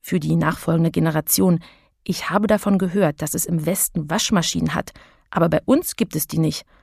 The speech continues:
Hier wird Wäsche in kaltes Wasser geschmissen und gekocht, mit einem riesen Holzlöffel umgerührt, dann rausgewuchtet und klitschnass in den Garten gehängt, wenn man einen hat, oder über die Badewanne.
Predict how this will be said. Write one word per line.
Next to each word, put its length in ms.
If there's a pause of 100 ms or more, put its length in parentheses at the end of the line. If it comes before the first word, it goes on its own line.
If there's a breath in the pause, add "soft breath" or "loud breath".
(280)
Hier 140
wird 200
Wäsche 220
in 180
kaltes 460
Wasser 240
geschmissen 480
und 200
gekocht, 500 (360 soft breath)
mit 140
einem 160
riesen 460
Holzlöffel 580
umgerührt, 540 (240 loud breath)
dann 180
rausgewuchtet 960 (240 loud breath)
und 220
klitschnass 600
in 120
den 140
Garten 300
gehängt, 360 (340)
wenn 100
man 140
einen 220
hat, 180 (380 loud breath)
oder 240
über 160
die 100
Badewanne. 640